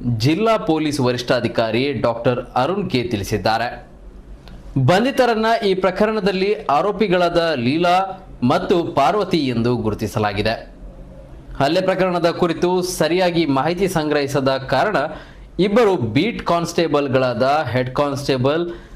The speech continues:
ಸುರೇಶ್ ಹಾಗೂ ಪೊಲೀಸ್ ಕಾನ್ಸ್ಟೇಬಲ್ ನಾಗರಾಜ್ ಎಂಬವರನ್ನ ಅಮಾನತುಗೊಳಿಸಲಾಗಿದೆ. ದಲಿತ ಮಹಿಳೆಗೆ ಹಲ್ಲೆ ನಡೆಸಿದ ಪ್ರಕರಣದಲ್ಲಿ ಬಂಧಿತ ಐವರು ಆರೋಪಿಗಳಿಗೆ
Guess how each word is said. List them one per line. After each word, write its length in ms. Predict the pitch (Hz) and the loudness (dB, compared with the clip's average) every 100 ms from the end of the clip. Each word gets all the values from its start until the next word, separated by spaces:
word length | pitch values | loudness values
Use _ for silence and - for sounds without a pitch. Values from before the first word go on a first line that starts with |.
| - | -14
ಸುರೇಶ್ 500 | - 180 220 262 - | -2 2 2 2 0
ಹಾಗೂ 580 | 151 139 135 175 180 - | 0 2 2 0 0 0
ಪೊಲೀಸ್ 340 | 147 156 156 | 0 0 -2
ಕಾನ್ಸ್ಟೇಬಲ್ 720 | 156 135 127 147 127 135 143 | -2 -2 0 0 2 0 0
ನಾಗರಾಜ್ 580 | 117 113 131 165 175 - - | 0 -2 0 0 0 -2 -2
ಎಂಬವರನ್ನ 480 | 123 120 110 110 117 135 151 - - - - | 0 0 0 0 0 0 -2 -10 -18 -20 -4
ಅಮಾನತುಗೊಳಿಸಲಾಗಿದೆ. 1300 | 139 156 220 226 180 120 113 117 104 95 113 117 - - - - - - - - - - - - - - - 131 | 0 2 2 2 0 0 0 0 -2 0 -2 -2 -6 -18 -20 -20 -20 -20 -20 -18 -18 -18 -20 -18 -16 -16 -4 2
ದಲಿತ 240 | 175 240 285 | 4 4 4
ಮಹಿಳೆಗೆ 540 | 240 233 233 202 220 226 | 2 2 2 2 2 2
ಹಲ್ಲೆ 360 | 156 156 220 | 2 0 2
ನಡೆಸಿದ 340 | 220 190 185 185 | 0 0 2 2
ಪ್ರಕರಣದಲ್ಲಿ 920 | 180 170 175 175 160 151 156 165 127 | 2 0 2 0 2 2 2 0 2
ಬಂಧಿತ 360 | 131 156 190 170 - 131 | 2 2 0 0 0 0
ಐವರು 420 | 147 202 202 156 | 2 2 2 0
ಆರೋಪಿಗಳಿಗೆ 1120 | 127 127 123 127 113 113 107 139 165 - - | 0 0 0 0 0 0 0 0 -2 -6 -16